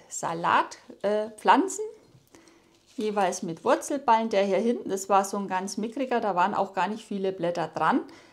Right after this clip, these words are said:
aber der bleibt natürlich trotzdem da, weil nämlich das Herz unbeschädigt ist.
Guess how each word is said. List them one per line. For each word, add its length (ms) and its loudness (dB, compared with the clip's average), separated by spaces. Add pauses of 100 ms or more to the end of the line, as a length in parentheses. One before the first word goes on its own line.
(140)
aber 240 4
der 100 2
bleibt 340 0
natürlich 500 -6
trotzdem 520 -2
da, 300 2 (180)
weil 220 -2
nämlich 360 -8
das 280 -10
Herz 260 0
unbeschädigt 920 -2
ist. 320 -12